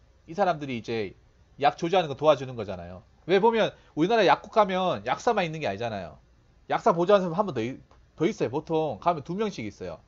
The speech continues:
약사 혼자 사는 분들 잘 없습니다. 오래된 약국 같은 경우에 혼자 사신 분들도 있죠. 나이 드신 분들. 근데 요즘에 좀 젊은 약사분들 있는 데 보면 조수 같이 있어요.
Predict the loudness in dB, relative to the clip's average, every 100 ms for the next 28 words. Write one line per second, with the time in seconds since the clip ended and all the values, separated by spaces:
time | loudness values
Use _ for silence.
0 | _ _ _ _ 0 0 2 0 2 2
1 | 0 0 -8 -10 -10 -12 -8 -4 -4 -6
2 | -14 -10 -10 -12 -4 2 4 4 0 -10
3 | -10 -10 -12 -14 -20 _ -2 -2 0 -2
4 | 0 -4 -4 -4 -6 0 2 2 -4 -12
5 | -14 -14 -16 -20 _ _ _ -12 -4 -4
6 | -4 -10 -12 -14 -6 -2 -2 -4 _ _
7 | -10 -8 -4 -2 0 -2 -6 _ _ -20
8 | -6 -2 0 0 -4 -12 -18 -8 -8 -2
9 | -2 -2 -10 -8 -8 -8 -10 -8 -8 -12
10 | -6 -4 -4 -2 -4 -4 -10 -14 -16